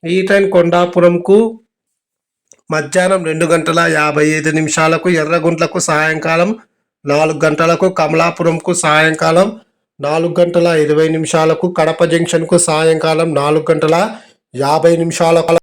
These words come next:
ఈ ట్రైన్ ఒంటిమిట్టకు సాయంకాలం ఐదు గంటల పద్దెనిమిది నిమిషాలకు, రాజంపేటకు సాయంకాలం ఆరు గంటల పది నిమిషాలకు, కోడూరుకు రాత్రి ఏడు గంటలకు, రేణిగుంటకు రాత్రి తొమ్మిది గంటలకు, తిరుపతికి రాత్రి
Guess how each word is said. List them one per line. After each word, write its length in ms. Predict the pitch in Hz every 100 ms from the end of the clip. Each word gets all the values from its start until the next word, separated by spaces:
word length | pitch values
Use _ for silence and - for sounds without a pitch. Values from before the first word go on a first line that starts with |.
| _ _ _ _ _ _ _ _ _ _ _ _ _
ఈ 80 | 175 202
ట్రైన్ 240 | 208 202
ఒంటిమిట్టకు 560 | 175 175 180 180 180 190
సాయంకాలం 640 | 190 170 170 170 175 175 165
ఐదు 200 | 156 160
గంటల 280 | 160 156 160
పద్దెనిమిది 500 | - 131 160 156 156
నిమిషాలకు, 520 | 156 156 160 165 185
రాజంపేటకు 680 | 175 151 160 175 175 175 175
సాయంకాలం 640 | 175 165 160 160 165 165 160
ఆరు 180 | 143 151
గంటల 300 | 156 156 156
పది 240 | 151 151 151
నిమిషాలకు, 640 | 151 139 156 156 160 175 190 190 - _ _ _ -
కోడూరుకు 480 | 170 180 190 185 180
రాత్రి 400 | 165 170 170 170
ఏడు 220 | 156 151
గంటలకు, 520 | 147 147 160 156 160 180
రేణిగుంటకు 680 | 160 165 170 170 170 175
రాత్రి 340 | 160 156 160 170
తొమ్మిది 340 | 156 147 143
గంటలకు, 460 | 143 143 151 156 180
తిరుపతికి 560 | 170 156 170 165 170
రాత్రి 420 | 160 160 160 170